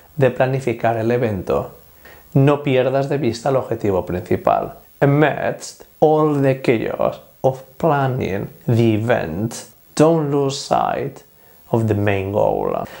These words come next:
Vamos al uso número tres. Aquí ya no hace referencia a el momento que vemos algo rápidamente, sino a decir que algo lo podemos ver porque está dentro del alcance de nuestra vista. Está dentro del alcance,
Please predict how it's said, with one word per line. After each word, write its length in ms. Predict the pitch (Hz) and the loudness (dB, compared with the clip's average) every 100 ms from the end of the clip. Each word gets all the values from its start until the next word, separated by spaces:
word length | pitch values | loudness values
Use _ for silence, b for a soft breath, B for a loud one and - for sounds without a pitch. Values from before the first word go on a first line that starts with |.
| B | B
Vamos 300 | - 185 196 | 2 2 4
al 120 | 175 170 | 2 2
uso 300 | 170 165 147 | 2 2 2
número 500 | 151 165 151 131 117 | 0 2 2 2 2
tres. 380 | 107 131 - - B B - | 2 0 -2 -16 B B -2
Aquí 280 | 139 - | 0 4
ya 80 | 202 | 2
no 100 | 185 | 2
hace 160 | 170 160 | -2 -4
referencia 720 | 160 - 139 139 135 143 127 131 | -2 -2 -2 -2 -2 -2 -2 0
a 240 | 131 - | 0 -2
el 220 | 143 131 | -2 0
momento 560 | 120 117 123 139 135 127 | 0 0 0 0 -2 -2
que 100 | 127 | 0
vemos 300 | 127 120 120 | 0 0 0
algo 280 | 127 123 113 | 0 0 0
rápidamente, 840 | 120 131 110 95 95 87 - - 135 | 0 0 0 0 -2 -4 -6 -10 -12
sino 640 | - 143 143 139 139 - - | -2 2 4 2 0 -8 -2
a 140 | 135 | 0
decir 560 | 127 117 - 175 175 - | 0 0 2 2 2 -6
que 280 | 135 120 - | -6 -6 -2
algo 320 | 143 156 165 | 0 2 2
lo 160 | 151 143 | 0 0
podemos 480 | 139 131 127 120 | -2 0 -2 -2
ver 180 | 131 139 | 0 0
porque 240 | 131 113 117 | -2 -4 -4
está 240 | - 135 | -2 0
dentro 380 | 131 135 139 123 | 0 0 0 0
del 160 | 113 | 0
alcance 520 | 107 107 - 127 - 117 | -2 -2 -2 -2 0 0
de 120 | 113 | 0
nuestra 360 | 110 107 - | -2 -4 -4
vista. 540 | 123 127 - - - - - | -4 -4 -6 -6 -6 -6 -20
Está 260 | - 135 | -2 0
dentro 680 | 123 113 139 139 120 113 104 | 2 0 2 2 0 0 0
del 160 | 101 95 | 2 0
alcance, 640 | 98 117 113 - 82 - | -2 -4 -4 -4 -4 -4